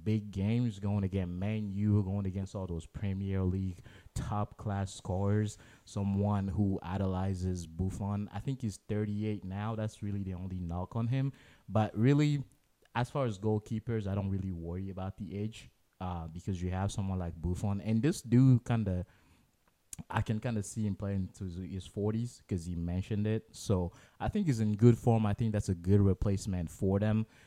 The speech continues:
Uh, he's got a lot of good,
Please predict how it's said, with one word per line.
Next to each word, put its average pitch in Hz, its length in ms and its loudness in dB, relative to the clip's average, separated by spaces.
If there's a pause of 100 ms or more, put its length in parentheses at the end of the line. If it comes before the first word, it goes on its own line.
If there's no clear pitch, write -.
(160)
Uh, 92 320 -2
he's 98 300 -2
got 113 420 -2 (360)
a 107 60 -6
lot 101 300 0
of 98 160 0
good, 107 240 2